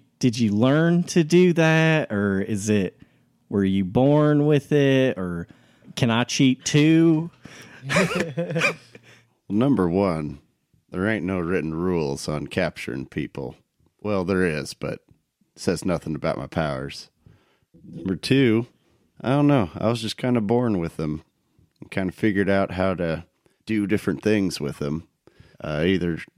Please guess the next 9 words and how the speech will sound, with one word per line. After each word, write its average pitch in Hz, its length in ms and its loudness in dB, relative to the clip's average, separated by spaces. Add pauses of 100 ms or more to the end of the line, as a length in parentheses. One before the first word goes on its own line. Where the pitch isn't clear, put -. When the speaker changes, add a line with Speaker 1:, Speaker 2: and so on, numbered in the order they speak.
(120)
Speaker 2:
directing 92 480 0
it 90 260 -2 (540)
inwards 107 680 -2
to - 80 -20 (380)
make - 240 -8
myself 90 680 -2 (760)
more 98 220 0
skilled 95 580 0
and 85 260 -4